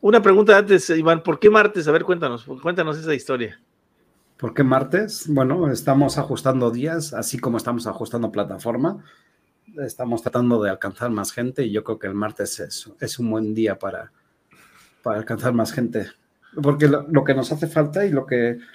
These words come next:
Speaker 2: está faltando es eso, tener más llegada, pero más llegada no al grupo de vapeadores, sino al, afuera de, de los grupos, ¿no? Que es muy complicado, de hecho. No sé cómo lo vean. Y últimamente, aparte,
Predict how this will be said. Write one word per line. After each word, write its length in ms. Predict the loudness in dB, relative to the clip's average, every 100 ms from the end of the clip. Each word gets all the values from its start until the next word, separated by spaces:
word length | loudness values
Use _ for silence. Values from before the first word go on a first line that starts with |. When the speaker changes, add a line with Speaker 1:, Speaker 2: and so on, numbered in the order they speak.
| _ -20 _ _ _ _ _
Speaker 2:
está 240 | -20 -6 -2
faltando 480 | -2 -2 -2 0 -2
es 120 | -2
eso, 260 | -6 -8 -8
tener 180 | -2 0
más 180 | 0 0
llegada, 400 | 0 2 0 -4
pero 200 | -4 -2
más 180 | -2
llegada 300 | 0 0 0
no 260 | 0 -2 -2
al 100 | -2
grupo 320 | -4 -4 -4 -2
de 60 |
vapeadores, 720 | -4 -4 -4 -2 -4 -6 -8 -10 -8
sino 480 | -6 -8 -8 -12 -16
al, 180 | -20 -18 -18 -18 -20 _ _ -12 -12 -14 -14 -8
afuera 460 | -8 0 2 2
de, 360 | 0 -2 -6 -8
de 140 | -6
los 240 | -4 -4 -4
grupos, 440 | -4 -4 -8 -6
¿no? 200 | -6 -8 -16 _ -4
Que 100 | 0
es 60 | 4
muy 160 | 4
complicado, 720 | 4 2 0 -4 -2 0 -2
de 100 | -4
hecho. 220 | -8 -14 -16 _ _ _ _ _ _ _ _ _ _ _ _ _ _ _ _ _ _ _ -20 -14
No 160 | -8 -6
sé 160 | -6
cómo 220 | -4 -2 0
lo 100 | 2
vean. 260 | 2 0
Y 60 | 0
últimamente, 560 | 0 0 0 0 0 -2
aparte, 640 | 0 -2 -2 -4 -4